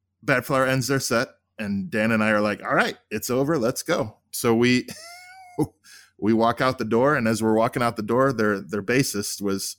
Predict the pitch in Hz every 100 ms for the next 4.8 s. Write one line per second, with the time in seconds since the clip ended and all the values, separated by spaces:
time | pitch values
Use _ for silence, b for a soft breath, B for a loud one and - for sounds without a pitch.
0 | _ 101 98 92 98 101 113 117 - 139
1 | 127 104 123 b b b b - 107 104
2 | 110 _ _ _ _ - 107 123 117 101
3 | - 131 117 107 - 117 113 117 104 98
4 | 92 113 107 101 95 - 98